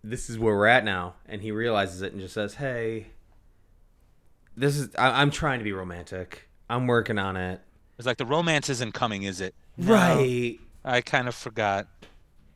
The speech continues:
Speaker 1: It, it's, and then he, he does the, the small nuance, and she says, or she just, you see it happening where she realizes, "You're being romantic."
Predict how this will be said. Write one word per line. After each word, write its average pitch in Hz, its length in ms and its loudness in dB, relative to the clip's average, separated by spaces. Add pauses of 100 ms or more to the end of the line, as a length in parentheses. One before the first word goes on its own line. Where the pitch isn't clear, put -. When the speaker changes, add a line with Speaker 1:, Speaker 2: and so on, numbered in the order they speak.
(240)
Speaker 1:
It, 147 120 -8
it's, 151 440 0
and 147 280 2
then 151 120 6
he, 147 260 4
he 156 120 2
does 151 240 8
the, 151 120 8
the 143 140 4
small 139 520 6
nuance, 143 640 6 (540)
and 135 160 0
she 151 140 -4
says, 147 540 0 (960)
or 120 220 -8
she 117 160 -6
just, 92 160 -14 (420)
you 101 120 -14
see 123 200 -8
it 104 100 -2
happening 113 360 -2
where 104 100 -6
she 113 100 -6
realizes, 139 320 0 (240)
"You're 170 140 -4
being 190 220 -4
romantic." 180 560 -6